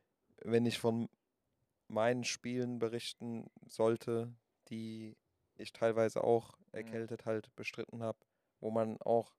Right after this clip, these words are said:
Speaker 1: mit einem gesunden Menschenverstand eigentlich hätte sagen
Speaker 2: Ja.
Speaker 1: müssen, hier.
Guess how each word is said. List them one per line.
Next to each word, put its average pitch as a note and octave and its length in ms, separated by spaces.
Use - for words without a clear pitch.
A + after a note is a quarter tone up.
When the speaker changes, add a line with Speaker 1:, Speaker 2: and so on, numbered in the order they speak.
Speaker 1:
mit - 160
einem A2 120
gesunden G#2+ 380
Menschenverstand G#2+ 640
eigentlich G#2+ 460
hätte A2+ 260
sagen G#2+ 280
Speaker 2:
Ja. G#2+ 40
Speaker 1:
müssen, G#2+ 320
hier. A2+ 340